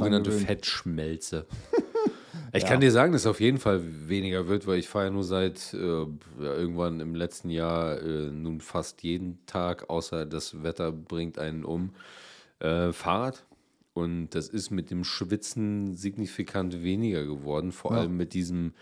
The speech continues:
Speaker 2: mit diesem Nachölen, weißt du?
Speaker 1: Ja.
Speaker 2: Wenn du, wenn du Sport machst, du weißt ja, und du bist unfit,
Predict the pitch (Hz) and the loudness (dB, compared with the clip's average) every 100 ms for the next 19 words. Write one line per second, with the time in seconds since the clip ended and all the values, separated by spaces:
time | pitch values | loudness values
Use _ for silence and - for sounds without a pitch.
0 | - - - - 85 92 87 87 87 104 | -20 -20 -14 -6 -4 -2 -2 0 2 2
1 | - 120 90 80 76 85 - 120 123 110 | 0 0 0 0 0 0 2 4 4 4
2 | 82 92 98 95 92 92 98 101 - 117 | 2 2 2 2 2 2 2 2 2 2
3 | 117 120 117 - 95 101 101 101 95 95 | 2 2 0 -2 0 0 2 2 2 0
4 | 92 95 92 85 95 - - 104 98 107 | -2 2 2 2 0 -2 -8 -8 0 2
5 | 123 - 131 127 | 2 4 4 4